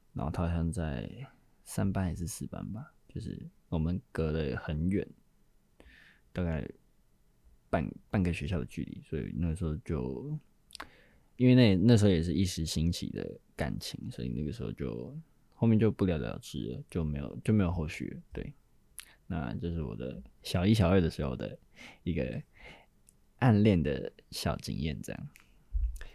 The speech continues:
然后到了三四年级的时候，哇，三四年级这一段是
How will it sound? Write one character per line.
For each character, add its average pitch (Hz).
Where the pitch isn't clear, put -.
然 90
后 95
到 113
了 90
三 120
四 139
年 87
级 67
的 71
时 -
候， 98
哇， 98
三 135
四 143
年 92
级 87
这 120
一 98
段 87
是 92